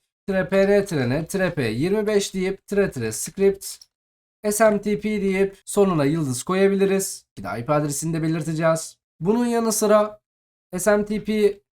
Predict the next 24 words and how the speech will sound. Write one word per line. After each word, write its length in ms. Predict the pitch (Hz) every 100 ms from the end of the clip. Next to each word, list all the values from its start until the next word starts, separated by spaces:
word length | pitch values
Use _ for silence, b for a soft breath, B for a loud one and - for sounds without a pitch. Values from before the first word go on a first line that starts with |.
| _ - 208
User 240 | 220 196
Enum 380 | - 196 208 196
dediğimiz 460 | 160 127 117 104 92
bir 240 | 92 - -
uygulamamız 720 | 143 156 185 196 196 202 190
var. 280 | 185 180 _ _ 147
S 200 | 147 180
M 80 | 175
T 160 | 196
P 280 | 196 208 190
User 240 | 214 196 196
Enum 320 | 170 180 220
kullanarak 760 | 214 180 156 139 117 107 120 _ _ _ _
kullanıcı 500 | 170 175 196 202 220
adlarını 720 | - 170 143 143 123 113 101
da 140 | 127
şöyle 320 | 151 120 104
tire 480 | - _ _ 147 135
tire 140 | 120 117
help 340 | 156 170 -
diyelim, 320 | 165 160 156
nasıl 300 | 143 143 139
kullanıldığını 600 | 151 139 135 131 120 107
görelim. 460 | 107 156 175 170 170